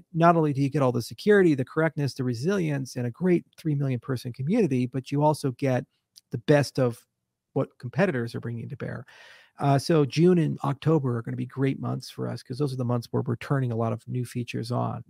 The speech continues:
uh, both in the improvements of Plutus, side chains, pipelining, input endorsers, these types of things. And there's some phenomenal applied research threads like Hydra, which allow us to really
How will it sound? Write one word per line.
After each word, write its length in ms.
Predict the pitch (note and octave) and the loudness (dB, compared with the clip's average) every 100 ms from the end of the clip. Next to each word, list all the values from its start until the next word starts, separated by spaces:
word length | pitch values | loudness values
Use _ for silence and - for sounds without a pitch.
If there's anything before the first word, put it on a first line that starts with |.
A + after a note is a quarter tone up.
| - | -10
uh, 200 | A#2+ A#2 - B2 | -6 -6 -8 -2
both 240 | C3+ C3 | -2 0
in 80 | A#2+ | -4
the 40 | |
improvements 420 | A2+ C#3 B2+ A#2 G#2+ | -4 -4 -4 -6 -10
of 80 | |
Plutus, 420 | _ D3 C3+ B2 - | _ -2 0 -2 -2
side 300 | B2+ B2+ C3 | -2 -2 -2
chains, 640 | C3+ B2 A#2+ A#2+ A#2 - _ _ | -4 -2 -2 -6 -10 -16 _ _
pipelining, 600 | - C3 C3 A#2+ A#2 A#2 | -2 0 2 2 2 0
input 320 | B2+ - B2+ A#2+ | -4 -4 -8 -6
endorsers, 520 | B2 A#2+ A#2 B2 A#2 | -2 -2 0 -4 -4
these 220 | C3+ C#3 | -2 -2
types 260 | - A#2+ - | -2 -4 -4
of 120 | A#2+ | -14
things. 340 | - B2 B2 _ - - - | -8 -8 -8 _ -20 -20 0
And 120 | G3 | 6
there's 140 | A3 - | 6 6
some 100 | G#3 | 0
phenomenal 460 | - E3+ F#3+ D#3 | 4 4 6 4
applied 340 | B2+ - C3 C3 | 0 0 -2 -2
research 400 | B2 - - - | -6 -6 -14 -6
threads 380 | B2 A#2 A#2+ B2+ | -2 -2 -4 -4
like 180 | B2 | -4
Hydra, 460 | - C#3+ C#3+ B2 A#2+ _ _ _ | 0 0 2 -2 -4 _ _ _
which 240 | C#3 C3 - | 0 0 0
allow 280 | C3 C#3+ C#3 | 0 4 4
us 140 | A#2+ - | 2 -2
to 140 | B2 | -6
really 360 | A#2+ D#3+ C#3 | 0 2 2